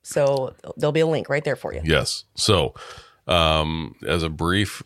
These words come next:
Speaker 2: overview, we're going to talk a little bit more about Matthew twenty-four, and then we're gonna kinda back out of this because if you haven't figured out by now, Matthew twenty-four is really talking about, uh, addressing Israel.
Speaker 1: Mm-hmm.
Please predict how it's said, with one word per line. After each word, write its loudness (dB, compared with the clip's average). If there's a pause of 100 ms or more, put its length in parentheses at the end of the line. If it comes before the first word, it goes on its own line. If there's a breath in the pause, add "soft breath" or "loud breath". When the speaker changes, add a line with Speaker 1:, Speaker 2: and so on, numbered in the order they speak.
Speaker 2:
overview, 2
we're -2
going 0
to -8
talk 0
a 0
little 4
bit 2
more 2
about 2
Matthew -2
twenty-four, 0
and 2
then 2
we're -2
gonna -2
kinda 0
back -2 (140)
out 0
of -2
this -4
because -4 (720 loud breath)
if -4
you 4
haven't 2
figured 4
out 4
by 4
now, 4
Matthew 2
twenty-four 0
is -2
really 2
talking 0
about, 0 (800 loud breath)
uh, -4
addressing 2
Israel. 0 (100)
Speaker 1:
Mm-hmm. -2